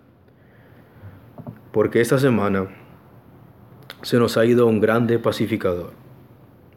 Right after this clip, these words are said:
nuestro hermano R C Sproul. Si hay alguien, como dije en el estudio pasado, que deberíamos darle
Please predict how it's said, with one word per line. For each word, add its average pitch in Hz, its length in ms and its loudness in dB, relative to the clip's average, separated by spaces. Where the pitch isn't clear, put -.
nuestro 107 220 -2
hermano 101 340 0
R 95 120 -2
C 101 120 -8
Sproul. - 300 -14
Si 117 100 0
hay 117 140 2
alguien, 156 400 2
como 135 260 0
dije 143 240 0
en 139 80 0
el 120 100 2
estudio 139 360 0
pasado, 104 500 0
que 120 80 -2
deberíamos 120 640 2
darle 127 460 0